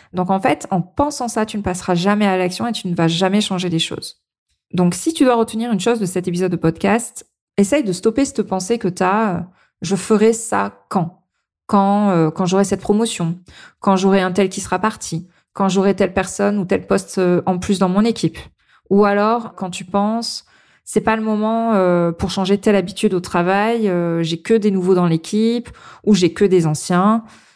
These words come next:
Arrête de te trouver des excuses, quoi. Tu peux passer à l'action malgré plein de choses. Donc surtout,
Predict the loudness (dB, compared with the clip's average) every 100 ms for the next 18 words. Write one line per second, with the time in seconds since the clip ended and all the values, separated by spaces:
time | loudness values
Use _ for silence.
0 | _ -2 2 4 2 0 -2 -2 0 2
1 | 2 -2 2 2 2 -4 -6 -8 _ _
2 | _ _ _ _ -4 0 2 2 0 0
3 | 0 -2 -6 -8 -2 -2 0 -2 -2 -4
4 | -8 -6 -4 -6 -8 -16 _ _ _ _
5 | _ _ -2 0 0 -4 2 4 4 -2